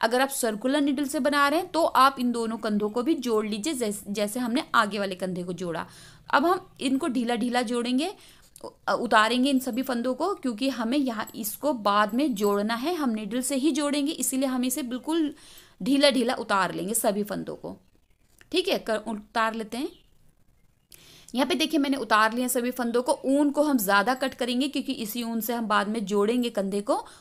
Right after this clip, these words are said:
और यहाँ पर एक नोट लगा लेंगे। ठीक, तो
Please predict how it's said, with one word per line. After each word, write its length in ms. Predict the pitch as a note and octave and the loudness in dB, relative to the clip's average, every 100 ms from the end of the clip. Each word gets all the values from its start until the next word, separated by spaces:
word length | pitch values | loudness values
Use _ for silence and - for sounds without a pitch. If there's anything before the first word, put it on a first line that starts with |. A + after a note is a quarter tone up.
| - | -4
और 180 | - A#3+ | 4 4
यहाँ 280 | C#4+ B3 G#3 | 4 0 0
पर 100 | A3 | 0
एक 200 | B3 C#4+ | -2 0
नोट 280 | C4+ G3+ F3+ | 2 2 -2
लगा 240 | E3 D#3+ | -2 -2
लेंगे। 380 | E3 E3+ E3 F#3 - - | -2 -4 -6 -10 -12 -4
ठीक, 280 | F#4+ D4+ - | -4 -4 -12
तो 80 | - | -10